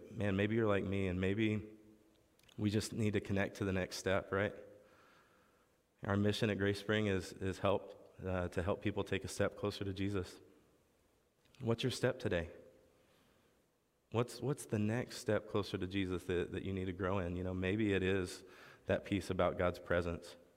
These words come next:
Maybe be honest with, with yourself and, and say, "You know what? Like, I'm reading the Bible to, to check it off of my list for the day. I'm not experiencing power through it."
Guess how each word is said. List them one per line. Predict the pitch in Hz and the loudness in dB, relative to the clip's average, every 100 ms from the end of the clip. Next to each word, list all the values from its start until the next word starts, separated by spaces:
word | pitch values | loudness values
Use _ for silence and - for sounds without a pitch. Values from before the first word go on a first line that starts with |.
| _ _ _ - - _ - | _ _ _ -20 -20 _ 0
Maybe | 131 139 | 2 4
be | 104 | 4
honest | 92 101 - | 4 2 2
with, | 92 92 - | 2 2 -2
with | 98 - | -4 -2
yourself | 90 - 92 92 | -2 2 2 2
and, | 95 92 | 0 -2
and | 82 90 | -4 -2
say, | 90 | 0
"You | 92 | 0
know | 98 | 0
what? | 123 131 | 0 0
Like, | 90 87 - - - - _ _ - - - - - - - _ _ _ _ _ _ _ _ _ _ _ _ - | 0 -2 -6 -18 -18 -20 _ _ -20 -20 -20 -20 -20 -20 -20 _ _ _ _ _ _ _ _ _ _ _ _ -2
I'm | 98 | 2
reading | 101 104 | 4 4
the | 101 | 4
Bible | 101 104 101 | 6 6 4
to, | 98 95 | 4 4
to | - 92 | 2 -6
check | - 101 | 0 2
it | 104 | 4
off | 98 - | 4 4
of | |
my | 95 | 4
list | 95 92 - | 4 4 2
for | 92 | -2
the | 90 | 0
day. | 87 90 92 - - - _ _ - | 0 0 -4 -14 -20 -20 _ _ -4
I'm | 98 | 2
not | 95 | 4
experiencing | 98 - 101 95 95 | 2 2 0 0 -2
power | 90 87 87 | 2 4 4
through | 87 90 90 | 0 -2 -2
it." | 87 | -2